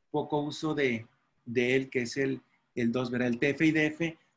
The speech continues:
de hecho, es el X dos. Eh, como variable sola, la utilizaron pocas veces,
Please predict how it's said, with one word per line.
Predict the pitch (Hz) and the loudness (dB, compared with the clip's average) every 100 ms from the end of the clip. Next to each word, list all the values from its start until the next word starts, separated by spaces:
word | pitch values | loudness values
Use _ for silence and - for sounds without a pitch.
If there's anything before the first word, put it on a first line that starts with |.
| - | -4
de | 127 | 2
hecho, | 131 151 | 2 0
es | 143 | -4
el | 151 143 | -2 -2
X | - 151 156 | -2 -4 0
dos. | 175 175 - _ _ _ _ _ - | 0 0 -6 _ _ _ _ _ 0
Eh, | 139 131 127 123 120 - - | 4 4 2 2 0 -4 -2
como | 151 143 139 135 135 131 127 117 _ _ _ - | 0 2 4 6 8 6 4 -2 _ _ _ -4
variable | 185 143 151 156 185 | 4 6 8 8 6
sola, | 180 - 214 220 185 190 - | 4 4 6 8 6 4 -2
la | 147 135 | 2 2
utilizaron | 131 127 117 139 143 139 | 2 0 0 0 -2 -2
pocas | 156 160 143 127 | -2 0 0 2
veces, | 143 - 127 | 0 -2 -10